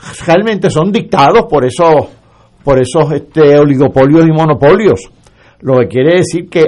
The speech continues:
a mí estos indicadores de inflación tan bajos que hemos tenido históricamente últimamente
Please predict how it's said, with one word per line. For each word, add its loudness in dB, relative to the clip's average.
a -2
mí -4
estos -4
indicadores -2
de -4
inflación -8
tan -4
bajos -4
que -10
hemos -12
tenido -10
históricamente -10
últimamente -8